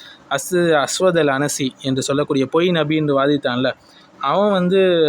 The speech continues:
செய்த சில மோசமான விஷயங்கள், அதாவது அற்புதங்கள் என்று சொல்லி முசைலமான்னு சொல்லக்கூடிய பொய் நபியாக வாதிட்டான். அவன் செஞ்ச சில,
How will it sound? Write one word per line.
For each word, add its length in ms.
செய்த 500
சில 580
மோசமான 640
விஷயங்கள், 480
அதாவது 280
அற்புதங்கள் 500
என்று 200
சொல்லி 440
முசைலமான்னு 680
சொல்லக்கூடிய 600
பொய் 240
நபியாக 460
வாதிட்டான். 360
அவன் 180
செஞ்ச 300
சில, 360